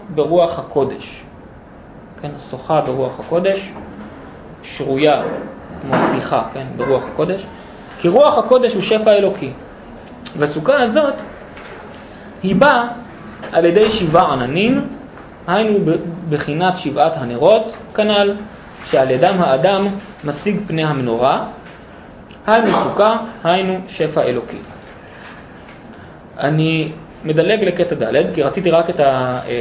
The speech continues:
את ה-, את המונח הזה של הסוכה. כן? הש-, ה-, ה-, ה-, ה-, אצל רבי נחמן,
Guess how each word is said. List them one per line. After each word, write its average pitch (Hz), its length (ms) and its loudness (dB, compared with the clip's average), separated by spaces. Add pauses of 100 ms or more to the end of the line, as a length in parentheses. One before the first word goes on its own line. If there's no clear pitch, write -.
את - 60 -8
ה-, 117 340 0 (520)
את 123 140 -12
המונח 123 360 -2
הזה 139 120 0
של 120 180 -4
הסוכה. - 460 -2 (760)
כן? 151 160 -4 (120)
הש-, 131 220 -8
ה-, 190 140 2
ה-, 113 460 -4
ה-, 113 240 -6 (220)
ה-, 107 400 -6
אצל - 200 -6
רבי 123 160 -2
נחמן, 185 380 0